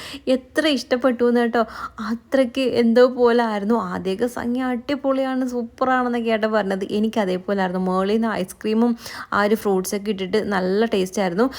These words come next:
പക്ഷേ അതിനകത്ത് എനിക്ക് ഒരേ ഒരു ഇത് നോ-, തോന്നിയെന്ന് വെച്ചാൽ അതിനകത്ത് പപ്പായ കൂടുതലായിട്ട് ഉണ്ടായിരുന്നു കേട്ടോ. പപ്പായയുടെ ടേസ്റ്റ് മുന്നിട്ട് നിൽക്കുമായിരുന്നു.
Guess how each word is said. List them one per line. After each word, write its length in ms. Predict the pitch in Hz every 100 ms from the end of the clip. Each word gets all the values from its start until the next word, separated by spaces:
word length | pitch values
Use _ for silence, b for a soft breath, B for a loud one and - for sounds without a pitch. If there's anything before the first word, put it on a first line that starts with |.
| B
പക്ഷേ 260 | - 220 -
അതിനകത്ത് 320 | 233 220 214
എനിക്ക് 220 | 220 226 226
ഒരേ 200 | 214 214
ഒരു 200 | 240 233
ഇത് 120 | 226
നോ-, 240 | 226 208 196
തോന്നിയെന്ന് 400 | - 196 196 220
വെച്ചാൽ 320 | 202 196 196 226
അതിനകത്ത് 460 | - 208 202 196 285 B B B
പപ്പായ 460 | 233 220 - 269 269 285
കൂടുതലായിട്ട് 680 | 277 208 208 208 208 208 202
ഉണ്ടായിരുന്നു 340 | 208 175 175
കേട്ടോ. 120 | 175 185
പപ്പായയുടെ 600 | 190 185 - 220 226 240
ടേസ്റ്റ് 320 | 240 208 240
മുന്നിട്ട് 440 | 226 208 196 202 214
നിൽക്കുമായിരുന്നു. 580 | 214 - 202 185 185